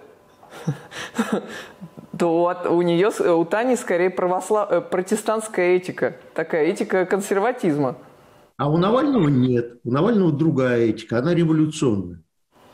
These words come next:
Speaker 1: Э, но она, скажем так, более, э, тяготеющая к более традиционной, э, российской, русской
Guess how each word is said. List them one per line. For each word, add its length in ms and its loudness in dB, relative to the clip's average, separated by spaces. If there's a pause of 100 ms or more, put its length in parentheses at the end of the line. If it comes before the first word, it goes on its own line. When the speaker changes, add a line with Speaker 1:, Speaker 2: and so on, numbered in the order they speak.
Speaker 1:
Э, 340 0
но 180 0
она, 360 2
скажем 320 -2
так, 220 -4
более, 800 2
э, 680 2
тяготеющая 840 0 (300)
к 340 0
более 320 0
традиционной, 1120 2
э, 420 2
российской, 1000 0
русской 800 0